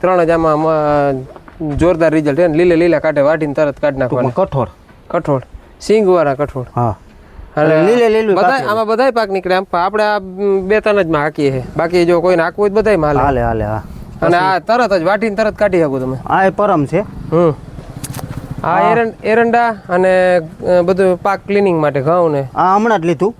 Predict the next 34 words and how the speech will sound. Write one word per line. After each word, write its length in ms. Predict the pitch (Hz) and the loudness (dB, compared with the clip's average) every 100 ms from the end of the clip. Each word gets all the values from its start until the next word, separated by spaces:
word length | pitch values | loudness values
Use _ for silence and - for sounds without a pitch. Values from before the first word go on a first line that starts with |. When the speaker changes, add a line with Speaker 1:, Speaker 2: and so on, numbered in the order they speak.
| - | -6
Speaker 1:
હા. 240 | 147 143 131 - - | -2 -2 -4 -10 -2
Speaker 2:
આ 160 | 135 | -2
ટૂંકમાં 520 | - 165 180 175 165 139 | 0 0 2 2 2 -2
ક્લિનિંગ 320 | - 208 202 190 | -2 0 2 2
આપણે 280 | 190 185 | 2 2
માન-, 300 | 160 175 190 | 0 0 0
માની 260 | 165 180 190 | 0 0 0
લો 80 | 170 | 0
કે 120 | 156 | 0
મિત્રો, 200 | 165 165 | -2 0
આપણે 160 | 151 135 | -2 -2
ઘઉં 340 | 151 165 165 | 0 2 2
ને 100 | 156 | 0
એવું 160 | 156 147 | 0 0
કોઈ 220 | 156 139 - - - - - | 0 0 -8 -20 -20 -18 -4
સાફ 160 | 151 - | -4 -2
કરવું 260 | 208 202 | 0 2
હોય 180 | 147 113 - - | 2 -2 -4 -2
તો 60 | |
આમાં 220 | 156 156 | 0 0
સીધું 280 | 139 143 170 - - - | 0 -2 -2 -4 -12 -4
થઈ 160 | 151 | 0
Speaker 1:
હા, 60 | 143 | 0
Speaker 2:
શકતું 160 | 117 123 | 0 -2
હોય. 100 | 113 | -4
Speaker 1:
થઈ 100 | - | -4
જાય. 100 | 135 | -4
Speaker 2:
અને 160 | 131 156 | 0 2
બીજા 180 | 185 190 | 2 2
નંબરમાં 360 | 185 185 175 | 2 0 2
એરંડાનું 540 | 170 185 185 180 175 160 | 2 2 2 0 0 -2
પરફેક્ટ 360 | 170 - 127 | -4 -4 -8
કામ. 160 | - 104 - - | -6 -6 -8 -8
Speaker 1:
હા, 240 | 139 135 | -4 -4